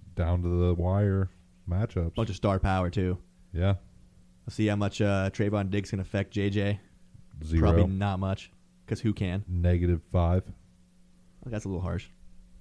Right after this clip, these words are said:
Speaker 1: Uh, it's not.
Speaker 2: But when
Speaker 1: I
Speaker 2: Tony
Speaker 1: think
Speaker 2: Pollard puts up
Speaker 1: I th-
Speaker 2: two twenty-five and three scores, it's not gonna matter.
Speaker 1: Well, if, if Christian Watson can put up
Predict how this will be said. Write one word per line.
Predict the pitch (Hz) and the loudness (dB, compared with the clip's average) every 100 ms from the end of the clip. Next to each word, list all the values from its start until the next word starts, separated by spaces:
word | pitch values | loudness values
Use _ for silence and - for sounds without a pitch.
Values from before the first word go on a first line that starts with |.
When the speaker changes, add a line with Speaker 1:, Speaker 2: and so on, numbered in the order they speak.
| - - - | -20 -18 -10
Speaker 1:
Uh, | 82 76 76 73 - - - - - - - 85 | -6 -4 -4 -8 -14 -20 -20 -20 -20 -20 -14 -6
it's | 82 - | -6 -6
not. | 73 - - - - - - - - | -10 -10 -14 -20 -20 -20 -20 -20 -16
Speaker 2:
But | 123 143 165 | 0 2 2
when | 143 | 4
Speaker 1:
I | |
Speaker 2:
Tony | 175 165 | 2 4
Speaker 1:
think | 165 | 4
Speaker 2:
Pollard | 151 147 | 6 6
puts | 139 | 2
up | 123 | 0
Speaker 1:
I | |
th- | 113 | 2
Speaker 2:
two | 143 | 0
twenty-five | - 120 107 104 | 2 0 2 0
and | 95 | 0
three | 92 | -4
scores, | 92 101 95 87 - - | -4 -2 -2 -4 -10 -10
it's | - | -6
not | 90 | -4
gonna | 78 | -6
matter. | 80 80 - | -8 -10 -8
Speaker 1:
Well, | 117 127 120 | 0 4 4
if, | - 117 | 0 -6
if | - | -6
Christian | - 196 143 107 | -4 -2 -2 0
Watson | 95 104 - 87 85 | 2 2 0 -6 -4
can | 87 85 | -6 -2
put | 85 | 0
up | 82 80 | 0 -2